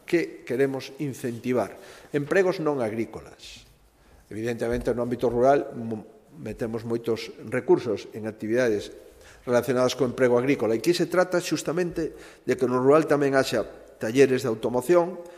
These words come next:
talleres textil, eh, empresas químicas, empresas que se dedican ao medio ambiente, as tics, ao audiovisual. As axudas, as horquillas de axudas para estas empresas,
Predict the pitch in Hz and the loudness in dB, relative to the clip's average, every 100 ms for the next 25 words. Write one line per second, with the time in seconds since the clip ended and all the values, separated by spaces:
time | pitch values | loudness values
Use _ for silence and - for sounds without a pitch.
0 | - - - - _ 117 120 123 123 - | -20 -20 -20 -20 _ 2 6 6 4 0
1 | 165 - - 160 156 151 - - - - | -2 -2 0 2 2 -2 -8 -20 -20 -6
2 | 123 113 120 123 123 123 113 - 170 151 | -4 -2 -4 -4 -2 -2 -4 -2 0 0
3 | 151 147 135 - - - - - - - | 2 0 0 -4 -8 -20 -20 -20 -20 -12
4 | 110 120 127 - 117 117 - 110 107 113 | -8 -4 -4 -2 -2 -2 -2 -4 -2 0
5 | 113 123 151 143 147 127 - 117 - 151 | 0 0 0 0 -2 -4 -6 -12 -4 -4
6 | 143 - - 123 113 113 110 110 139 135 | -4 -12 -12 -6 -2 -2 -2 -4 0 0
7 | 135 - - - - - - - - 147 | 0 -4 -18 -20 -20 -20 -8 -4 2 2
8 | 196 196 139 143 139 113 127 120 - 190 | 4 6 6 4 0 0 0 0 0 2
9 | 127 123 123 113 113 156 110 113 - 107 | 2 0 0 -2 2 0 0 -4 -4 -4
10 | 120 - 117 117 110 139 127 117 113 - | -4 -2 -4 -4 -2 0 0 -2 -8 -14